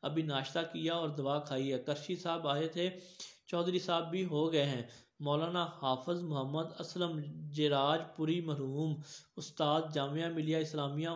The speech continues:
उन्नीस सौ सतवंजा में वफात पा गए। साहब अल तलू इस्लाम दिल्ली, कराची व लाहौर इस वक्त के हिंदुस्तान में रेलवे बोर्ड के ओहदेदार। नंबर चार, मशहूर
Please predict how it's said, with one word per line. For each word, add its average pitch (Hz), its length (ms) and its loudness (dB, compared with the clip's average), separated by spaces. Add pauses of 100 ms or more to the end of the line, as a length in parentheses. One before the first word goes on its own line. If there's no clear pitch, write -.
उन्नीस 156 320 -4
सौ 170 80 -4
सतवंजा 151 720 -2
में 165 180 -4
वफात 135 460 0
पा 156 120 4
गए। 165 300 -2
साहब 170 420 -4
अल 165 80 0 (100)
तलू 160 200 4 (520)
इस्लाम 156 580 0
दिल्ली, 175 380 0
कराची 156 440 -2
व 165 120 0
लाहौर 139 500 2
इस 165 160 -4
वक्त 156 380 -2
के 165 80 -4
हिंदुस्तान 156 640 -4
में 160 160 -4
रेलवे 143 400 0 (100)
बोर्ड 151 400 2
के 131 160 -2 (420)
ओहदेदार। 135 840 4 (960)
नंबर 156 340 0
चार, 160 420 4
मशहूर 160 480 2